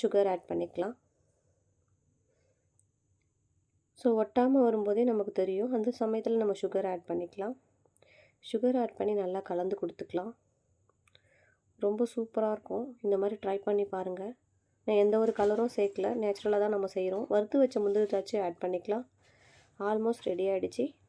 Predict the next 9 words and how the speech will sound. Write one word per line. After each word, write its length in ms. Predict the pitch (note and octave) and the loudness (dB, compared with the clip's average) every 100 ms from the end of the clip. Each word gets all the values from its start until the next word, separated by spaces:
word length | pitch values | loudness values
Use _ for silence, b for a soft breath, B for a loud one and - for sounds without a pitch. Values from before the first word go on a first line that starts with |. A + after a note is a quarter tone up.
| G3 | -6
நம்மளுடைய 360 | F#3 F3+ F3+ F3+ | -4 -4 -4 -2
ரவா 200 | F3 F#3 F#3+ | -2 -4 -4
கேசரி, 300 | F#3+ - G#3 G#3+ | -6 -2 0 4
A 60 | G3+ G3+ | 2 2
to 80 | G#3+ G3 | 0 0
B 100 | G3 | -2
ஸ்டைல்ல. 380 | - F3+ F3+ G3+ D4 _ _ _ _ _ _ _ _ _ - | 0 0 0 -2 -6 _ _ _ _ _ _ _ _ _ -8
சூப்பரா 420 | G#3 - A#3 A3+ G#3+ | -8 -2 2 4 2
இருக்கும். 300 | G#3 G3+ | 2 -2